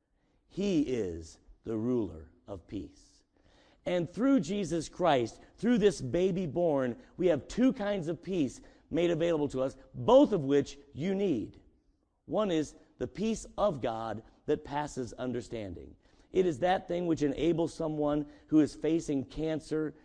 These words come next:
who enables someone who is facing difficulty, who en-, would, that enables someone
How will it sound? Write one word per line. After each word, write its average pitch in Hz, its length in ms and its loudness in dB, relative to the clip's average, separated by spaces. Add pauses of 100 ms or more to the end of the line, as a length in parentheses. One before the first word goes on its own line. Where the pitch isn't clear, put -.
(260)
who 160 100 6
enables 170 500 2
someone 160 500 -2 (200)
who 160 140 6
is 147 120 2
facing 156 600 0
difficulty, 151 760 -2 (180)
who 160 120 -2
en-, 160 180 -2
would, 143 240 -2
that 143 140 0
enables 160 420 0
someone 160 500 -2